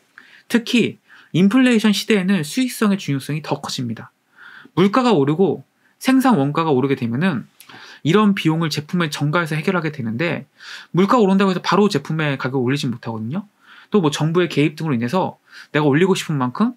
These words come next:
가격을 올리지 못하는 경우도 많습니다. 이때 판매 마진율이 큰 기업, 그러니까 똑같은 천 원짜리 물건을 어떤 사람은 구백 원에 만들고 어떤 사람은 오백 원을 만든다면은 오백 원에 만드는 기업이 그 판매 마진율이 훨씬 큰 거잖아요.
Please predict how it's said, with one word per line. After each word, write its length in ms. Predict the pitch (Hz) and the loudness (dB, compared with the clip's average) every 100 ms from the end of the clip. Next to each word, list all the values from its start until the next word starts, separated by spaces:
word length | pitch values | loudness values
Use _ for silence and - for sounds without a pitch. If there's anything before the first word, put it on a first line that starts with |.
| _ _ | _ _
가격을 260 | - 165 | -2 0
올리지 240 | 131 151 160 | 0 0 -2
못하는 280 | 120 147 123 | -4 -4 -4
경우도 180 | 123 | -4
많습니다. 580 | 170 123 - 110 104 - _ _ _ _ - - - | -4 -6 -6 -10 -10 -20 _ _ _ _ -18 -16 -10
이때 500 | - 175 - 214 113 _ _ - | -6 -4 0 0 0 _ _ -14
판매 380 | - 254 254 247 | -2 2 4 4
마진율이 600 | 151 131 165 160 151 147 | 2 0 -2 -4 -4 -4
큰 200 | - 220 | 0 0
기업, 260 | 196 107 - _ _ _ _ | 0 -8 -8 _ _ _ _
그러니까 260 | 135 127 | -4 -2
똑같은 340 | 185 208 202 175 | -2 -4 -2 -2
천 160 | 214 | 2
원짜리 240 | 226 214 170 | 2 2 0
물건을 520 | 123 135 156 185 117 _ _ _ | 0 0 2 0 -2 _ _ _
어떤 280 | - 156 151 | -4 -2 0
사람은 460 | 147 135 135 127 | 0 0 0 -2
구백 240 | 123 139 156 | -2 0 0
원에 120 | 139 | 2
만들고 480 | 117 110 139 226 _ _ - - | 0 -2 -4 -4 _ _ -20 -8
어떤 220 | 131 165 | -4 -2
사람은 220 | 151 147 | 0 0
오백 180 | 131 185 | 2 2
원을 120 | 180 | 2
만든다면은 600 | 135 120 113 123 175 123 - - - _ | -2 -2 -2 -2 -4 -4 -10 -20 -20 _
오백 240 | 147 202 254 | 0 2 4
원에 120 | 220 | 2
만드는 300 | 151 151 151 | 2 0 -2
기업이 420 | 147 123 202 240 _ _ | -2 -2 -2 -4 _ _
그 80 | - | -12
판매 320 | - 226 226 | -2 0 2
마진율이 280 | 170 127 143 | 0 -2 -4
훨씬 180 | 151 - | -4 -8
큰 140 | - | -2
거잖아요. 520 | 220 208 120 180 147 | 0 0 -4 -4 -4